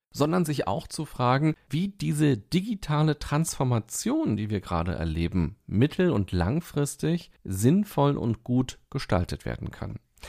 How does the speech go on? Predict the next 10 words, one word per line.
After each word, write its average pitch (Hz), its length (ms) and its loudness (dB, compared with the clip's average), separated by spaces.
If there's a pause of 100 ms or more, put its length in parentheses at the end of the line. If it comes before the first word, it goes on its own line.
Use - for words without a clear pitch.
(380)
In 135 80 4
dieser 165 260 6
Folge 160 360 6
erfährst 135 500 4
du, 143 280 6
wie 113 260 0
genau 135 360 6
Technostress 139 1000 0
definiert 110 580 0
wird, 208 400 -4